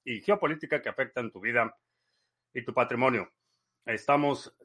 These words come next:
transmitiendo en vivo vía Facebook, Twitch, Twitter, Odyssey, en exclusiva para nuestros amigos de la banda Satochera en YouTube y también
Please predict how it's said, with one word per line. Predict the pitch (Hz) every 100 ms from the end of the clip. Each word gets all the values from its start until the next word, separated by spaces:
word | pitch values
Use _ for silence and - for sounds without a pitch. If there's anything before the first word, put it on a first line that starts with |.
| -
transmitiendo | 156 165 143 120 175 185 185 190 - -
en | 117 110 110 113
vivo | 240 233 143 120
vía | 123 104 92
Facebook, | 185 185 180 -
Twitch, | 180 180 -
Twitter, | 160 165 160 -
Odyssey, | 156 165 151 170 180 -
en | 120 107 104 -
exclusiva | 165 180 - 156 156 185 185
para | 127 110
nuestros | 104 - 110
amigos | 110 135 135
de | 110
la | 95
banda | 120 117 107 - _ _ _ _ _ _ _
Satochera | 139 131 107 135 131 123 -
en | 110 107
YouTube | 147 151 202 202
y | 156 180
también | 139 123 143 156 151